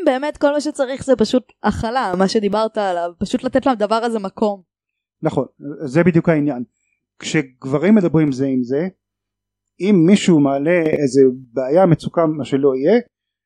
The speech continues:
Speaker 2: הדבר שמצופה זה מיד שהשני יעזור לו לחשוב על פתרון.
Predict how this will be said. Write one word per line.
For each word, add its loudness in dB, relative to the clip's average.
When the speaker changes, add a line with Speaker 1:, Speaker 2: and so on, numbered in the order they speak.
Speaker 2:
הדבר 0
שמצופה -2
זה -6
מיד -2
שהשני -2
יעזור -2
לו 2
לחשוב -4
על -2
פתרון. 0